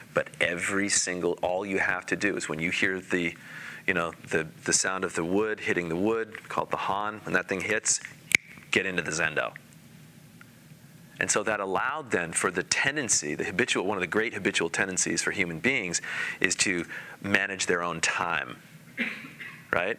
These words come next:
Well, when that's taken from you and you have to be there at a certain t-, suddenly ego is literally put on its heels, totally put on its heels. And so that's one recommendation I would,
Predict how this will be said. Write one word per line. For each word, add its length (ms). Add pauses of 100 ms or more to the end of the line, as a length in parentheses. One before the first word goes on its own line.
(160)
Well, 120
when 100
that's 240
taken 320
from 200
you 300
and 140
you 80
have 380
to 100
be 240
there 340 (320)
at 80
a 60
certain 360
t-, 120 (260)
suddenly 600
ego 580
is 240 (160)
literally 640 (100)
put 300
on 160
its 140
heels, 420 (380)
totally 400
put 200
on 120
its 140
heels. 440 (920)
And 100
so 160
that's 240
one 160
recommendation 720
I 80
would, 180